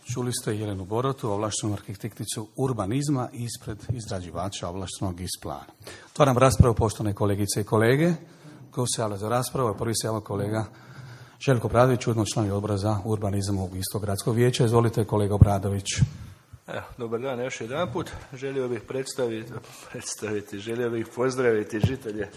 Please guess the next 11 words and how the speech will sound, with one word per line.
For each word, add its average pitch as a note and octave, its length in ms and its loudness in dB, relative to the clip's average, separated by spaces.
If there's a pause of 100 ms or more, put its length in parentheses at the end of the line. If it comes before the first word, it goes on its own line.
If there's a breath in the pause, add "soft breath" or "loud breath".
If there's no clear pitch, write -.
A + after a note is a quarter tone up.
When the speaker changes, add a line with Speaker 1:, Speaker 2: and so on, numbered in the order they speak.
(180)
Speaker 2:
Svete A#2+ 400 -6
Nedelje B2+ 360 0
koji A2 240 -8
su A2 160 -10
došli A2 440 -6 (560 soft breath)
na A2 140 -12
ovu A2+ 140 -8
našu A2+ 300 -8
sjednicu C#3 600 -6
i A2+ 60 -6
naravno A2+ 520 -8